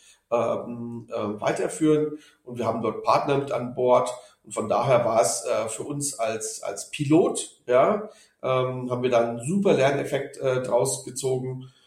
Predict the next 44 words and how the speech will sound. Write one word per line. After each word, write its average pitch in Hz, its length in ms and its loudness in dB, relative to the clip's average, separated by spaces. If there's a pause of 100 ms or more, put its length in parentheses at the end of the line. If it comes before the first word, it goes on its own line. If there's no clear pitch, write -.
(200)
und, 127 460 -2
ähm, 120 400 -4 (180)
äh, 117 80 0
sehr 139 180 0
viel 160 140 0
Erfahrung. 131 760 2 (320)
Ähm, 123 340 -2
wir 113 160 -6
haben 123 400 2 (200)
Mitglieder 147 600 4
ange-, 143 360 0
wir 127 80 4
haben 123 160 2
Mitglieder 147 420 0
zum 143 160 0
Beispiel, 127 840 0
äh, 131 120 0
dazu 120 320 0
bekommen, 123 480 0
die 123 100 -10
gesagt 123 340 2
haben, 117 240 2 (380)
„Cool, 202 240 4
wenn 127 160 2
das 123 160 -4
nächste 135 240 -2
Mal 127 120 2
macht 123 180 -2
das 127 100 -8
bei 117 80 2
uns 156 240 0
bitte 143 160 -2
im 131 160 -2
Hochhaus, 135 500 4
ja, 131 240 2
oder 117 120 -2
bei - 100 0
uns 131 180 -4
in 123 80 -8
den 123 160 -4
Büroräumen.“ 120 640 -4 (640)
Und, 123 540 0
ähm, 117 680 -4 (460)
ähm, 110 580 -6